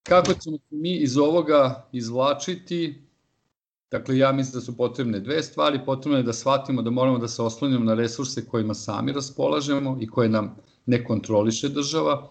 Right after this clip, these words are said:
a to je zaista ono što imamo u svojim džepovima. Iako se država beskrajno trudi da izvuče sve, pa čak i te resurse.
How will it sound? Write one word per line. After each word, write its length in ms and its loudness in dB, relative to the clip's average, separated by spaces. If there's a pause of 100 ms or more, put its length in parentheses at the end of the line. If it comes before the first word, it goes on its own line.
(100)
a 80 0
to 180 4
je 60 8
zaista 400 2
ono 140 0
što 160 -6
imamo 240 4
u 40 -2
svojim 260 -4
džepovima. 540 -4 (640)
Iako 240 8
se 120 -10
država 380 0
beskrajno 460 -2
trudi 320 -2
da 60 0
izvuče 360 -4
sve, 380 -2 (600)
pa 120 -6
čak 220 -2
i 100 -6
te 160 -4
resurse. 680 -6